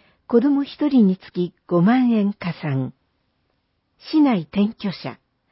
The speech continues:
最大五十万円。子供一人につき五万円加算。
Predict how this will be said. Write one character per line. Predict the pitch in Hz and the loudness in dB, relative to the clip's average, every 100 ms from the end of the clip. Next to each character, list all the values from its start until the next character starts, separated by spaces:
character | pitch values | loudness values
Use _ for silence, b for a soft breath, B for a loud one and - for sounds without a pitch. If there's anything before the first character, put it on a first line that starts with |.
| _ _ _ - | _ _ _ -6
最 | 240 233 | -4 -2
大 | 202 208 190 - - | 0 -2 -2 -10 -2
五 | 175 170 | 0 0
十 | 294 285 | 0 0
万 | 269 226 165 | 2 0 0
円。 | 135 127 - _ _ _ _ _ _ _ _ _ | -2 -4 -8 _ _ _ _ _ _ _ _ _
子 | - 226 | 0 2
供 | 254 247 | 4 0
一 | 226 - 320 | -2 -6 -2
人 | 262 190 | 2 2
に | 180 | 0
つ | - | -6
き | - 175 - _ - | -4 -4 -6 _ -2
五 | 190 | 2
万 | 196 269 262 | 2 2 0
円 | 247 220 | 0 0
加 | 220 190 | -2 -8
算。 | 170 165 151 143 | -6 -4 -4 -4